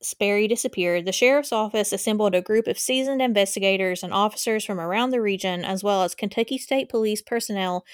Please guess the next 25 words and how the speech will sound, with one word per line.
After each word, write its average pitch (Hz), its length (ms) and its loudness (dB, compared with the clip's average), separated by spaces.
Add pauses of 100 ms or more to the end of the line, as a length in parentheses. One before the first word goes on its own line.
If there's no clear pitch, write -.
(280)
and 185 100 -2
representatives 196 760 2
from 185 180 -4
the 170 160 0
F 170 120 0
B 165 140 0
I. - 300 -2 (400)
Hayden 269 300 6
said 254 220 2
the 214 100 2
group 214 340 0
re-interviewed 233 680 0
witnesses 269 540 4
and 196 180 -4
conducted 196 440 0
a 180 80 2
thorough 220 440 2
re-sweep 214 600 0
of 196 100 -4
the 190 140 2
area 196 400 4
Sperry 190 440 0
was 185 200 -4
last 175 280 -2
seen. - 380 -6